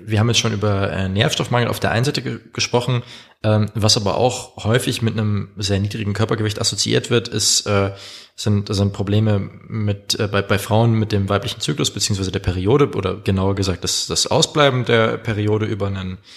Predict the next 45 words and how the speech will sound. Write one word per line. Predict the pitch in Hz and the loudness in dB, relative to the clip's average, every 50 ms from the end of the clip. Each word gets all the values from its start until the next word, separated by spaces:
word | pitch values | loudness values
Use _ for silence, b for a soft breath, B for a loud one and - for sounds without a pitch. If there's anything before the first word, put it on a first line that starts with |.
| B B B B B B B B | B B B B B B B B
längeren | 104 104 104 101 98 92 92 | 2 4 4 4 4 2 0
Zeitraum | 87 - 107 104 104 101 110 107 98 | 0 2 2 2 2 2 0 0 0
hinweg. | 90 92 92 - 98 95 - - B B B B B B B B B B _ | -2 -4 -4 -4 -6 -6 -6 -12 B B B B B B B B B B _
Ähm, | 107 104 104 101 104 104 104 - - _ _ _ _ | -2 0 0 0 0 -2 -4 -8 -14 _ _ _ _
das | 117 104 110 101 104 - - - | -6 -4 0 2 2 2 2 -2
ist | - - 120 - - | -4 -4 -2 0 2
ja | 110 101 | 2 0
auch | 104 101 - | 0 -2 -2
was, | 110 101 - - | -4 -4 -4 -6
wovon | 101 - - 104 98 98 95 | -8 -6 -4 -4 -4 -4 -4
vielleicht | 98 - 101 95 95 98 - - | -6 -4 -4 -4 -4 -6 -8 -14
viele | - - - 113 110 104 101 101 101 98 98 98 | -16 -10 -4 -2 0 0 2 0 0 -2 -4 -6
von | - - 98 104 | -6 -6 -4 -2
unseren | 120 156 165 165 156 | 0 0 0 0 0
Zuhörern | - - - 143 135 143 139 131 127 127 127 120 | 0 0 0 2 2 2 2 2 2 0 0 0
oder | 101 101 101 | -2 -2 -2
Zuhörerinnen | - - 110 104 98 95 98 95 113 147 160 | -2 -2 0 -2 -2 -2 0 0 0 2 2
schon | - 156 143 | 2 0 0
mal | 139 131 | 0 -2
gehört | - - 113 120 123 120 - | -2 0 0 0 0 2 2
haben. | 123 117 107 110 | 2 2 2 0
Wir | 107 - - - - _ _ | -4 -8 -16 -20 -20 _ _
haben | - 101 | -4 -2
ja | 95 | -2
auch | 95 - - | -2 -2 -2
viele | - 113 101 98 | 0 0 0 0
Follower, | - - 104 98 101 98 98 | 0 0 0 2 2 0 0
die | 98 - 95 95 98 90 | -2 -2 -4 -4 -4 -4
aus | - 104 - | -4 -6 -4
dem | - 101 | -4 -4
Bereich | 92 92 95 98 - - | -4 -4 -4 -6 -2 2
Bodybuilding | 117 123 143 147 135 143 139 131 120 - | 4 4 4 4 2 0 -2 -2 -4 -4
kommen, | - 117 113 107 104 | -2 -2 -2 -2 -2
und | 101 101 98 | -4 -4 -6
da | 95 | -6
ist | 95 - - | -6 -4 -4
es | - - | -2 -2
ja | 104 98 | -2 -2
auch | 101 107 101 - | -2 -2 -2 -2
ein | 104 104 101 101 101 B B B B B B B B - | -4 -4 -4 -4 -8 B B B B B B B B -2
nicht | 113 110 104 - - | -2 -2 -2 0 0
ganz, | 113 110 107 107 - - - - - - 120 | 0 0 2 2 2 2 2 2 0 -2 -2
äh, | 110 104 101 98 98 101 | -2 0 0 0 0 0
seltenes | 98 104 107 113 113 - 113 104 101 95 - - - - | 2 4 4 4 2 2 -2 -2 -2 -2 -2 -2 -2 -4
Symptom. | 71 - 101 98 104 98 98 - 135 151 180 180 | -4 -4 -4 -2 -2 -2 0 0 2 2 2 0